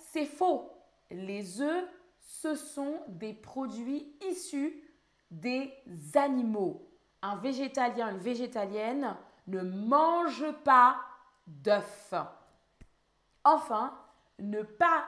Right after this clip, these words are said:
manger de produits d'origine animale, c'est le véganisme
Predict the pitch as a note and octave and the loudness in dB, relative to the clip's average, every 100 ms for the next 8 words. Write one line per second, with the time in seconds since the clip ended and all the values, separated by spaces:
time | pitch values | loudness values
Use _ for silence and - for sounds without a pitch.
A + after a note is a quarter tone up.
0 | - F#3+ G3 A3 C#4 D4+ B3+ A#3+ C4 G#3+ | -8 -10 -6 2 2 2 -2 -4 -6 -8
1 | - E3+ F#3 F3+ - - C#4 A3+ A3+ G#3 | -12 -10 -8 -8 -12 -4 -4 -4 -8 -10
2 | E3+ - _ _ _ - D3 C4 D4 C#4+ | -12 -16 _ _ _ -20 -8 -4 -2 -2
3 | C#4 G#3 G#3+ G3+ F3+ E3 - _ _ D4+ | -4 -6 -10 -10 -10 -12 -14 _ _ -4
4 | D#4 D4 C4 A3+ G#3+ A#3 C4+ D#4 D#4 - | -2 0 2 2 4 2 2 0 -4 -10
5 | _ _ - - A#3+ A3 G3 F#3 - - | _ _ -18 -6 -2 0 0 -2 -10 -20
6 | _ - F#3 F#3+ F#3 G#3+ A3+ A3+ A3 A#3 | _ -12 -6 -6 -6 -4 -2 0 0 0
7 | D4 F#4 - F#4 | 0 -2 -6 -2